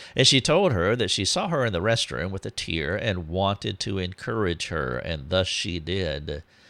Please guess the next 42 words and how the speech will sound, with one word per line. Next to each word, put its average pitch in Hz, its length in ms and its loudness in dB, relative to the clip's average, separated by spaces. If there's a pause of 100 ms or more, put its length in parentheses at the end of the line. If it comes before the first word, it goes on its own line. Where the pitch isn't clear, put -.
(320)
My 85 120 -2
friend 92 300 -2
Scott - 440 0
was 80 200 -4
standing 87 760 -4
with 98 480 -2
me. 87 400 -4
He's 90 340 -4
the 98 60 -6
one 90 240 -2
that 85 160 -4
invited 85 720 -2
us 87 180 0
to 82 100 -6
this 78 400 -4
church, 110 420 0
and 76 140 -8
we 87 100 0
were 104 140 -2
standing 98 400 -2
there, 78 240 -4
and, 80 180 -6 (440)
and 78 420 -8 (220)
when 82 180 -8
the 76 60 -8
service 98 640 0
was 76 180 -2
over, 92 360 2
Lucia, 82 400 -4
like, 78 420 -6
boom, 78 460 -2
went 80 220 -4
out, 101 400 0
went 85 240 -8
toward 90 260 -2
this 82 220 -4
woman, 90 420 -4
this 85 160 -6
strange 85 500 -4
woman, 104 640 -4
stranger 90 540 -6
woman. 80 420 -10